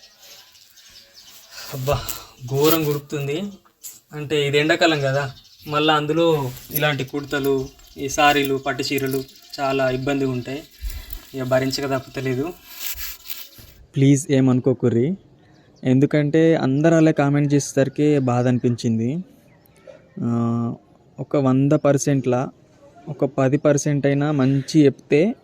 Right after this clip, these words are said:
కొంచెం ధైర్యంగా ఉంటది. ధైర్యం ఎందుకంటే ఆ ధైర్యం వల్ల పాప మంచిగా పుట్టే అవకాశం ఉంటది. అంటే ఎప్పుడు సంతోషంగా ఉంటే నమ్మకమే గొప్పది అంటారు కదా, ఆ నమ్మకం వల్ల ఎన్నో మంచి జరుగుతాయి.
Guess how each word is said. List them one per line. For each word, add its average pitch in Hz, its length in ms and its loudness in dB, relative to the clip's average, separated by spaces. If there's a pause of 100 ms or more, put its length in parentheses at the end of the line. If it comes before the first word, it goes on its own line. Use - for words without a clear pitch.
(200)
కొంచెం 147 260 2
ధైర్యంగా 139 380 4
ఉంటది. 120 320 0 (600)
ధైర్యం 151 340 6
ఎందుకంటే 151 680 2 (180)
ఆ 139 100 -4
ధైర్యం 139 420 4
వల్ల 156 180 4
పాప 131 340 0
మంచిగా 135 360 2
పుట్టే 135 220 0
అవకాశం 127 420 -2
ఉంటది. 113 300 -4 (540)
అంటే 131 240 2
ఎప్పుడు 139 320 2
సంతోషంగా 131 600 0
ఉంటే 123 360 -4 (400)
నమ్మకమే 151 440 2
గొప్పది 147 340 4
అంటారు 131 240 2
కదా, 117 280 0 (600)
ఆ 131 40 -4
నమ్మకం 131 520 2
వల్ల 139 180 2
ఎన్నో 131 300 4
మంచి 135 280 2
జరుగుతాయి. 127 420 0